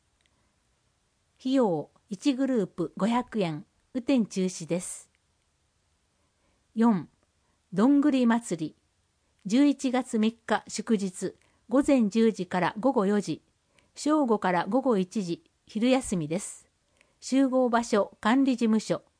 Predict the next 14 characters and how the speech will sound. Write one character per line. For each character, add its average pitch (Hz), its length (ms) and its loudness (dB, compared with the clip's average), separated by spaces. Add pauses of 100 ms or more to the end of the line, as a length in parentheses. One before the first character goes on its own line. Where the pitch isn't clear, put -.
(640)
内 226 300 2
容 208 220 0
は、 190 220 -2 (120)
ど 247 180 4
ん 285 140 2
ぐ 220 100 0
り 185 140 0
や 170 200 0 (140)
木 302 140 -2
の 277 160 4
実 190 140 2
を 180 80 0
使 - 260 -6
っ 214 60 -6